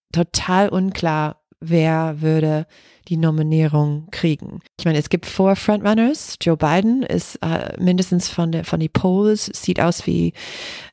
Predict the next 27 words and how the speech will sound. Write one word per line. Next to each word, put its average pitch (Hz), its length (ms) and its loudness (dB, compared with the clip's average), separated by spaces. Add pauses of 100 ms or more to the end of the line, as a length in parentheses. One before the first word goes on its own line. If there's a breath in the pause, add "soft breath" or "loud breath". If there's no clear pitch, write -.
ähm, 165 520 2 (500)
ist - 180 -6
der 160 60 0
stärkste 160 460 0
Kandidat. 196 720 0
Ähm, 165 440 0 (500 loud breath)
aber 165 220 4
Bernie 175 300 4
Sanders, 202 560 2
Elizabeth 170 600 0
Warren 196 520 2
und 160 320 -6
Pete 185 360 -2
Buttigieg, 196 800 0 (160)
ja, - 200 -6
das - 420 -10
Buttigieg 156 720 0
heißt 151 240 0
der 160 100 0
Name, 180 380 4 (160)
<laughs> 233 180 -4
die - 80 -4
sind 170 160 -2
die 165 80 -2
vier 175 240 0
stärkste 175 440 -4
Kandidaten, 170 500 0